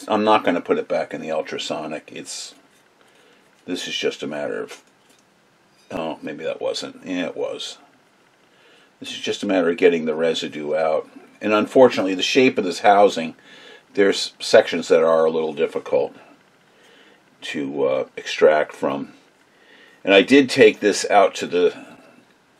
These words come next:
garage shop where the big air compressor is, and with a blowgun, I, I blew it all dry with about a hundred and twenty pounds of air pressure.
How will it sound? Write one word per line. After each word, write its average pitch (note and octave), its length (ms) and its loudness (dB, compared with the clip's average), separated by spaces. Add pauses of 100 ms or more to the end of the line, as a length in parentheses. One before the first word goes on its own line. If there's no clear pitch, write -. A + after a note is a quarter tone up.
(220)
garage G#2 500 6
shop D#2+ 460 2
where E2 140 2
the D2 240 -2 (520)
big F#2+ 220 0
air G2 200 10
compressor D2+ 720 0
is, - 360 -4 (920)
and D2+ 400 -6
with D#2 140 -4
a - 40 -2
blowgun, F2 720 4
I, C#2+ 220 -6 (240)
I D2+ 140 -2
blew G2+ 420 -2
it F2 40 4
all E2+ 260 8
dry E2 560 6 (260)
with D2 140 -16
about D2 220 -2
a - 60 0
hundred E2+ 320 -4
and D2 280 -10 (500)
twenty E2 320 -4
pounds E2+ 440 -2
of E2+ 80 -8
air F2+ 280 4
pressure. C#2+ 580 0